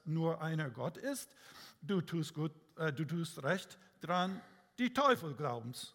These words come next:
auch und zittern.“ Ja, also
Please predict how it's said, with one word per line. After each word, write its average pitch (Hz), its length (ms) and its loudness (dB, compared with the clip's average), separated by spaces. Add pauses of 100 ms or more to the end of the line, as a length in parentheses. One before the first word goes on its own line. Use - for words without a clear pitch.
(120)
auch 165 320 0
und 220 140 0
zittern.“ 107 360 -2 (800)
Ja, - 180 -8 (200)
also 107 300 -14